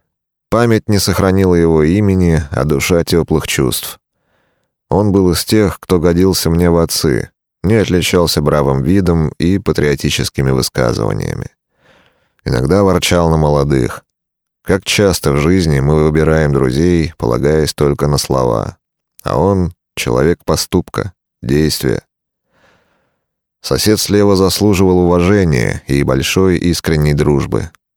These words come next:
но друзей у него не было. Сосед слева был убит.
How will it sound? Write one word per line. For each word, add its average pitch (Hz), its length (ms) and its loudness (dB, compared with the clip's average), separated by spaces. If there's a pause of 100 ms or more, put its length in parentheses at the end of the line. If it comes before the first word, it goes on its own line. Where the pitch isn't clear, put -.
(100)
но 71 140 0
друзей 82 440 0
у 76 40 -2
него 71 240 0
не 67 220 -2
было. - 300 -6 (1500)
Сосед 110 340 -2
слева 98 380 2
был 92 220 2
убит. 73 460 0